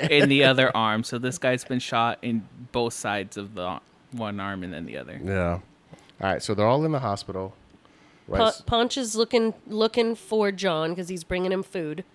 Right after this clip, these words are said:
Speaker 2: Yeah.
Speaker 1: Mm-hmm.
Speaker 3: And he's, like, going through every room. And he's like, "God damn, took up the whole floor."
Speaker 1: Uh-huh.
Speaker 2: So it happened, right? So they're at the hospital before he takes some food, right? 'Cause it's like, "All right, we got, everybody goes home or who can,"
Speaker 1: Mm-hmm.
Speaker 2: right? And then that's when, um,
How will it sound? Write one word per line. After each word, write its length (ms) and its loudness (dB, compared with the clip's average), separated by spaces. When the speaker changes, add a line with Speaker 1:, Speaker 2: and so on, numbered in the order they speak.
Speaker 2:
Yeah. 280 -4
Speaker 1:
Mm-hmm. 320 -2
Speaker 3:
And 380 0
he's, 240 -4
like, 180 -6
going 260 0
through 200 -4
every 240 0
room. 160 0
And 80 2
he's 120 0
like, 160 -4
"God 220 0
damn, 340 2
took 160 -4
up 120 -4
the 80 2
whole 140 4
floor." 340 -4
Speaker 1:
Uh-huh. 300 -4
Speaker 2:
So 580 6
it 140 -2
happened, 340 2
right? 300 4
So 100 2
they're 100 6
at 120 4
the 80 2
hospital 640 2
before 280 4
he 100 2
takes 260 -4
some 120 0
food, 380 0
right? 220 2
'Cause 180 -4
it's 100 -8
like, 160 -2
"All 140 2
right, 260 0
we 100 -6
got, 260 0
everybody 300 2
goes 200 4
home 200 4
or 160 4
who 120 2
can," 380 0
Speaker 1:
Mm-hmm. 320 -2
Speaker 2:
right? 260 0
And 120 2
then 80 4
that's 240 2
when, 160 2
um, 420 0